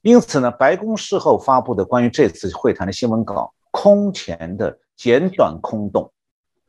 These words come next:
译成汉字一共只有二百五十个字，基本当中没有任何信息。那么这次会谈是把佩洛西的访台计划当作一个重要议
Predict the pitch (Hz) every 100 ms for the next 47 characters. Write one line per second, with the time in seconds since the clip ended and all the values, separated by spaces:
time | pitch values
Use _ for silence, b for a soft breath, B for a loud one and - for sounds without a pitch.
0 | _ _ _ _ 208 226 - 185 185 214
1 | 151 160 180 185 151 135 151 139 123 90
2 | - 107 - - _ _ _ _ _ 208
3 | 165 95 87 131 127 139 120 95 180 127
4 | 202 160 - 87 - - - - _ _
5 | _ _ _ _ _ _ _ _ 170 _
6 | 208 _ _ _ _ _ _ - 202 185
7 | - 262 247 139 - - 185 113 - 78
8 | 117 185 135 101 - 180 185 196 - 233
9 | 214 110 85 120 180 214 175 240 220 -
10 | 98 98 85 - 95 76 76